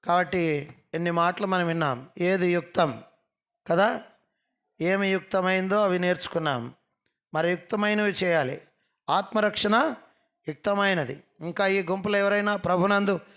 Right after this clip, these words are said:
విశ్వాసం ఉంచిన వారు ఉన్నట్లయితే ఇప్పుడే మీరు ప్రభునందు విశ్వాసం ఉంచండి. అది యుక్తం. మీరు రక్షించబడతారు, నీతి రాజ్యానికి వారసులు అవుతారు.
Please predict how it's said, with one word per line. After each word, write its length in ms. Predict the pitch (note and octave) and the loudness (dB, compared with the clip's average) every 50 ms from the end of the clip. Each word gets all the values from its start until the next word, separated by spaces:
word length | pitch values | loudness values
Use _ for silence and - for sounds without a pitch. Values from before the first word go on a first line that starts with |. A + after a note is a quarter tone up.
| - - - _ _ _ | -20 -20 -20 _ _ _
విశ్వాసం 520 | - - - - A3 A3 A#3 A#3 D3+ A#3+ A#3+ | -4 -2 -2 0 0 2 2 2 2 0 0
ఉంచిన 240 | A#3+ A#3 - C4 B3 | 0 0 0 0 2
వారు 200 | B3 B3 B3 A#3 | 2 2 2 2
ఉన్నట్లయితే 760 | A3+ A#3+ C4 A3+ B3 G3+ F3 D3 - D#3 D3 C#3 C#3 C#3 _ _ _ _ _ _ _ _ _ _ _ _ _ _ _ _ _ - | 2 0 0 0 0 -2 -2 -2 -2 -2 -2 -2 -4 -8 _ _ _ _ _ _ _ _ _ _ _ _ _ _ _ _ _ -8
ఇప్పుడే 360 | D#3 D#3+ D#3 - G#3 G#3 G#3 | -6 -6 -2 -2 0 0 0
మీరు 240 | G3 F#3+ F#3+ F#3 F3+ | 2 0 0 0 0
ప్రభునందు 540 | F3 - - E3 E3+ E3+ F#3+ F#3+ F#3 F#3 F3+ | -2 -2 -2 0 0 2 2 0 0 0 0
విశ్వాసం 520 | F3 F3 D#3 - G#3 G3+ G3+ G3 G#3+ G#3 | 0 -2 -2 0 0 0 0 0 0 -2
ఉంచండి. 580 | G#3+ G#3+ G#3 G3+ G#3+ G#3 G#3 G#3 A3 A3+ G#3+ - _ _ _ _ _ _ _ _ _ _ _ _ - | -2 -2 0 0 0 0 0 0 -2 -4 -6 -12 _ _ _ _ _ _ _ _ _ _ _ _ -4
అది 120 | D#3+ F3 G#3+ | -4 -2 0
యుక్తం. 480 | G#3 G3+ F#3+ - - B3+ A#3+ G#3 D3+ - - - _ - | 0 -2 -4 -2 0 0 2 2 0 -2 -8 -12 _ -4
మీరు 140 | F3 F3 F3 | -2 0 0
రక్షించబడతారు, 760 | F3+ - - G#3+ G#3+ G#3+ G#3+ G#3 G#3 F#3+ F#3 - F#3+ F3+ | 0 -2 -2 -4 -4 -2 0 0 0 0 0 0 0 0
నీతి 280 | E3+ F3 F#3 F#3 F3+ F#3+ | 0 0 -2 -2 0 0
రాజ్యానికి 420 | F#3 F3+ F3 D#3 F3 F3 F3 D3 | 0 0 0 0 0 -2 -2 0
వారసులు 340 | E3 D#3+ D#3+ D#3 - - D#3 | 0 0 -2 -2 -2 -2 -2
అవుతారు. 380 | D3 D3 C#3 D3+ C#3+ C3+ B2 | -2 -2 -2 -2 -2 -2 -4